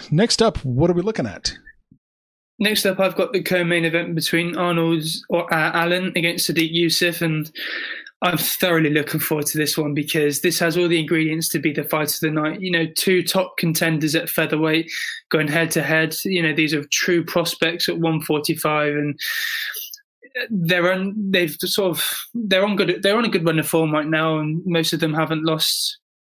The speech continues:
Speaker 2: in a while. I think Sadiq Youssef is four and oh in the U F C. Uh, Arnold Allen is seven and oh in the Octagon and in the U F C. So,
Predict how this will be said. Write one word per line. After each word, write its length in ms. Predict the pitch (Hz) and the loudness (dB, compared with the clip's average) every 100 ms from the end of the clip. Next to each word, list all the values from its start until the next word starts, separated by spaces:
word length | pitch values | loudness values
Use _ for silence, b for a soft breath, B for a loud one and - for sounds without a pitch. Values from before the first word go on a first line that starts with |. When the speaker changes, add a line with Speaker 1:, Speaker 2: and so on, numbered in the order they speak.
| - | -4
Speaker 2:
in 100 | 175 | 0
a 80 | 156 | 0
while. 480 | 147 156 156 156 151 | 2 2 4 4 4
I 160 | 147 | 2
think 280 | 147 170 165 - - | 2 -2 -2 -4 -2
Sadiq 340 | - 151 165 | 0 2 2
Youssef 420 | 175 165 165 151 | 2 2 0 0
is 280 | 151 147 - | 0 0 -2
four 320 | - - 165 | -2 2 2
and 100 | 156 | 4
oh 120 | 156 | 2
in 120 | 156 151 | 2 2
the 60 | |
U 200 | 151 156 | 2 2
F 60 | 147 | 2
C. 580 | - 160 156 156 160 160 B B B B B B _ - | 2 2 4 4 2 -2 B B B B B B _ -2
Uh, 60 | |
Arnold 500 | 175 156 160 165 151 | 0 2 2 2 2
Allen 420 | 147 151 156 160 165 | 2 2 2 -2 -4
is 320 | - 156 - - | -2 0 0 0
seven 240 | 185 170 | 2 2
and 140 | 147 | 0
oh 80 | 143 | 0
in 220 | 147 170 | 0 0
the 80 | 156 | 0
Octagon 400 | 175 - 165 147 | 0 0 0 0
and 100 | 147 | 0
in 100 | 151 | 0
the 80 | 147 | 0
U 160 | 151 147 | 2 2
F 80 | |
C. 380 | 139 - 156 170 | 0 0 2 2
So, 400 | 165 165 156 147 | 2 2 2 2